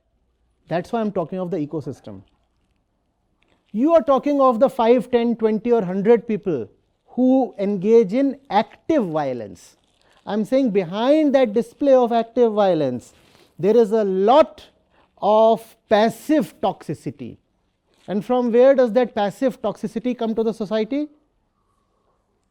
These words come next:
It comes from a few nodes. T V, social media, some other places. When, when that toxicity is coming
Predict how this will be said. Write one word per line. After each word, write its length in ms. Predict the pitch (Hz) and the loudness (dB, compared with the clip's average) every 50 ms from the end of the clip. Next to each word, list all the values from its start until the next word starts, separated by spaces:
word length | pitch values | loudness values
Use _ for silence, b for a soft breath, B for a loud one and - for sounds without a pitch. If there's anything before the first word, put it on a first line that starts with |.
| _ _ _ | _ _ _
It 180 | 202 190 - | -12 -12 -6
comes 300 | - 247 247 254 240 247 | -2 0 0 0 -2 -4
from 220 | - 226 220 214 214 | -6 -8 -6 -6 -6
a 40 | |
few 240 | - - - 202 190 | -8 -4 -4 -2 -2
nodes. 540 | 170 156 143 123 110 95 98 - - _ _ _ _ _ _ _ _ _ _ _ _ _ _ _ _ _ _ _ _ _ _ _ _ _ _ _ _ _ | -2 -2 -6 -6 -8 -10 -14 -18 -20 _ _ _ _ _ _ _ _ _ _ _ _ _ _ _ _ _ _ _ _ _ _ _ _ _ _ _ _ _
T 140 | - 180 180 | -4 -4 -2
V, 480 | 160 170 170 165 165 156 151 156 - _ _ _ _ _ _ _ _ _ _ _ _ _ _ _ _ _ _ _ _ _ _ _ _ _ _ _ _ _ _ _ _ _ _ _ _ | -2 -2 -2 -2 -4 -4 -6 -10 -14 _ _ _ _ _ _ _ _ _ _ _ _ _ _ _ _ _ _ _ _ _ _ _ _ _ _ _ _ _ _ _ _ _ _ _ _
social 260 | - 180 143 180 170 | -8 -6 -6 -6 -6
media, 460 | 156 156 147 147 143 139 139 139 139 175 _ _ _ _ _ _ _ _ _ _ _ _ _ _ | -6 -6 -6 -6 -6 -8 -8 -10 -12 -16 _ _ _ _ _ _ _ _ _ _ _ _ _ _
some 140 | 170 160 | -10 -8
other 120 | 156 160 160 | -6 -6 -8
places. 540 | 156 160 151 139 - - 160 160 _ _ _ _ _ _ _ _ _ _ _ _ _ _ _ _ _ _ _ _ _ _ _ _ _ _ _ _ _ _ _ _ _ _ | -8 -10 -12 -12 -14 -18 -20 -20 _ _ _ _ _ _ _ _ _ _ _ _ _ _ _ _ _ _ _ _ _ _ _ _ _ _ _ _ _ _ _ _ _ _
When, 380 | 143 160 220 254 254 247 226 - - | 0 2 2 2 2 0 -2 -6 -10
when 300 | 160 160 220 240 247 240 | -4 0 0 2 2 2
that 200 | 254 247 247 - | 2 0 2 0
toxicity 880 | 226 226 226 - - 285 262 - - 302 220 - 214 147 123 123 - | -2 -2 -2 -2 -6 -6 -6 -4 -6 -6 -4 -2 -4 -4 -4 -6 -8
is 220 | 165 165 - - _ | -10 -10 -10 -12 _
coming 420 | - 202 196 226 254 254 247 233 | -6 -2 0 0 0 0 -2 -4